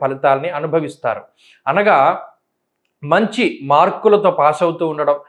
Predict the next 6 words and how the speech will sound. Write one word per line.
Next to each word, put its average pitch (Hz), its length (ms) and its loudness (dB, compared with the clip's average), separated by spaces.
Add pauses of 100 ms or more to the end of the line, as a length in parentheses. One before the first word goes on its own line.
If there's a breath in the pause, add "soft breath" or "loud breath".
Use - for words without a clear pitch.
(240 soft breath)
అలాగే 196 240 2
నచ్చినటువంటి 220 800 -2
విశ్వవిద్యాలయాల్లో 175 1000 0 (240)
చక్కగా 165 360 0 (100)
మీకు, 135 240 -8 (460)
ఆ, 120 60 -4